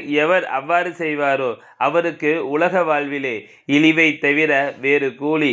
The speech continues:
எதுவும் இல்லை. وَيَوْمَ الْقِيَامَةِ يُرَدُّونَ إِلَى أَشَدِّ الْعَذَابِ. மேலும் மறுமை நாளிலே அவர்கள் கொடிய வேதனையின்பால் மீட்டப்படுவார்கள். وَمَا اللَّهُ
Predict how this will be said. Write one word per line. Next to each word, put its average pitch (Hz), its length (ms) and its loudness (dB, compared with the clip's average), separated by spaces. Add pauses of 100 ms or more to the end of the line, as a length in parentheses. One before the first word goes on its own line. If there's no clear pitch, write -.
(100)
எதுவும் 135 520 0
இல்லை. 104 280 -2 (420)
وَيَوْمَ 156 440 2
الْقِيَامَةِ 160 760 -2 (180)
يُرَدُّونَ 139 640 -2 (180)
إِلَى 147 260 2 (240)
أَشَدِّ 156 420 -6
الْعَذَابِ. 123 800 0 (460)
மேலும் 160 440 0 (260)
மறுமை 170 440 -2
நாளிலே 139 480 -2 (260)
அவர்கள் 156 540 -2
கொடிய 165 340 2 (100)
வேதனையின்பால் 147 960 -2
மீட்டப்படுவார்கள். 117 1000 -4 (320)
وَمَا 143 220 0
اللَّهُ 165 400 0